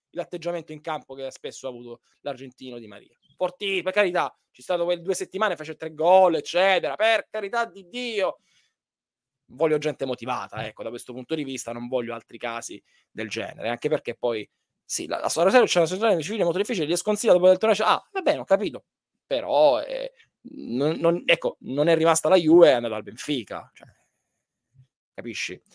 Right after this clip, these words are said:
Va bene, va bene, va bene. Ma leggiamo questa intervista a Maurizio Arrivabene, il periodo alla Juventus, esatto, poi,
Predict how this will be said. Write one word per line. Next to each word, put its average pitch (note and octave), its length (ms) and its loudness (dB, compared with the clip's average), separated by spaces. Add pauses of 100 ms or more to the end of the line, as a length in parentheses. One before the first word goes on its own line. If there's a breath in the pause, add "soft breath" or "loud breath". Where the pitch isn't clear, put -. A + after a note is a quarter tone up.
(340 soft breath)
Va A#3+ 120 10
bene, F#2+ 280 -2 (180)
va - 140 -2
bene, - 200 -18
va G2+ 120 -8
bene. - 180 -14
Ma A#3 180 6
leggiamo E3 520 6
questa F3 220 0
intervista B2 840 -4
a D#3 140 4
Maurizio C3+ 720 2
Arrivabene, D3 1000 4
il G3 160 -2
periodo G#3 420 8
alla F#3 120 8
Juventus, E3+ 400 4
esatto, D3 240 -2
poi, A#2 260 -6